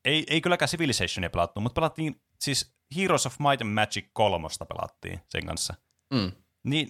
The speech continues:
Speaker 1: me tehtiin just tuolle, että me aina aloitettiin joku kamppis siinä, tai joku yksi peli. <laughs> Mut se tuntuu kampanjalta, kun se kestää niin vitun pitkään aina.
Speaker 2: <laughs> Niin.
Speaker 1: Niin, niin. Ja sit pelaa sitä aina sille jonkun kesää silleen, "No niin, pelataan taas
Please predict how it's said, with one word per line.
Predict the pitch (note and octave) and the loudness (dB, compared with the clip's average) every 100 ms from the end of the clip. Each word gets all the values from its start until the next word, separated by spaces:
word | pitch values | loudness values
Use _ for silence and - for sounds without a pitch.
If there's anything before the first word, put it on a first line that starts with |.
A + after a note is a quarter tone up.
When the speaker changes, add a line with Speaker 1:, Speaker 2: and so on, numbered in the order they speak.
| _ | _
Speaker 1:
me | D3+ D#3+ - | -2 -2 0
tehtiin | D#3+ D#3 D#3+ | -2 0 -2
just | - - | -2 0
tuolle, | A#2 G2 | 2 2
että | F2+ | 2
me | G#2 | 2
aina | G#2+ | 4
aloitettiin | G#2+ G2 - | 2 -2 -4
joku | F#2+ G2 | -2 2
kamppis | A2 G#2 F#2+ - - | 4 2 0 -8 -6
siinä, | D#2 D#2 F#2+ - _ _ - | -4 -4 -4 -6 _ _ -2
tai | G2 | 2
joku | A2 | 2
yksi | A2+ - | 2 0
peli. | - D#2+ D2+ _ _ | -2 -4 -6 _ _
<laughs> | - | -4
Mut | F3 B2+ | -2 0
se | |
tuntuu | E3+ E3 D3 C#3+ B2 | 6 6 6 4 8
kampanjalta, | B2+ A#2+ G#2+ G2 F2+ | 8 8 2 2 0
kun | G2 | -2
se | A2+ | -2
kestää | G#2+ - G#2 | -2 2 2
niin | G#2 | 0
vitun | B2 - G#2+ G2 | -4 0 0 0
pitkään | F#2+ - - F2+ F2 | -6 -6 0 2 4
aina. | E2+ A#2+ - | 4 4 4
Speaker 2:
<laughs> | A#2+ | 4
Niin. | C3 A#2+ - - - _ - | 6 6 4 -4 -20 _ -8
Speaker 1:
Niin, | A2+ A2 A2+ | -2 2 4
niin. | A2+ G#2 | 2 2
Ja | G#2+ | 0
sit | D3+ - | -2 2
pelaa | C3 A2 F#2 | 6 6 6
sitä | - F2 | 4 4
aina | F2 | 4
sille | F#2 F#2 | 0 2
jonkun | G2+ - - | 0 -2 -6
kesää | F#2 E2+ D#2 | -2 0 0
silleen, | E2 F2 | -2 2
"No | B2 | 2
niin, | G2+ G2 | 2 0
pelataan | A#2+ G#2 G2 | 0 2 2
taas | F#2 - | 2 0